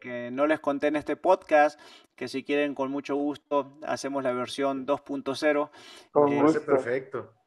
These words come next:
Speaker 1: y, y ahí vienen, em, cosas muy, muy, en, eh, muy duras que, que me tocó vivir en la vida.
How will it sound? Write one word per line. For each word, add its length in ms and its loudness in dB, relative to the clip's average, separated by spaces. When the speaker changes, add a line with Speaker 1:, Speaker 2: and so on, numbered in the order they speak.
Speaker 1:
y, 320 -10
y 60 -6
ahí 240 0
vienen, 520 -2
em, 460 -6
cosas 340 4
muy, 240 0
muy, 640 -2
en, 520 -10
eh, 180 -18
muy 400 -4
duras 460 0
que, 360 -8
que 100 -12
me 120 -8
tocó 360 -6
vivir 200 -4
en 80 -6
la 80 -2
vida. 400 -2